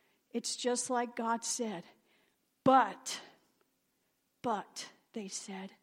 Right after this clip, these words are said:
"there's giants in the land." And they gave an, a report, and it was such a report <clears throat> that, uh, that the people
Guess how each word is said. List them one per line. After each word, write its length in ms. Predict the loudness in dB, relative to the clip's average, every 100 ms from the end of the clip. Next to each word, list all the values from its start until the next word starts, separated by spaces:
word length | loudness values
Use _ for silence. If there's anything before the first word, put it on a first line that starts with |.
| _ _ _ _ _ _ _ _ 0
"there's 260 | 0 0
giants 800 | -4 0 2 4 4 4 0 -2
in 120 | -2
the 100 | -2
land." 480 | -6 -8 -10 -12 -16 -20 _
And 360 | -8 -4 -4 -6 -14 -20 -20 _ _
they 160 | 4 4
gave 440 | 6 8 8 6 2 6
an, 240 | 6 6 6
a 140 | 6
report, 800 | 6 0 -2 -8 2 6 6 4 -2
and 260 | 0 4 2 4
it 180 | 2 6
was 160 | 6 6
such 400 | 6 6 6 2
a 60 |
report 720 | 2 0 -2 -2 2 2 0 -4 -20 -20 -20
<clears throat> 400 | -20 _ _ 8
that, 1700 | 10 10 8 -2 -16 -20 _ _ _ _ _ -18 -14 0 2 2 -2 -14 _ _ _ _ _ _ -16
uh, 60 | -16 -16 -20 _ _ _ -20 -20 -20 -6
that 160 | -2 0
the 80 | -2
people 840 | -4 -6 2 2 4 4 4 0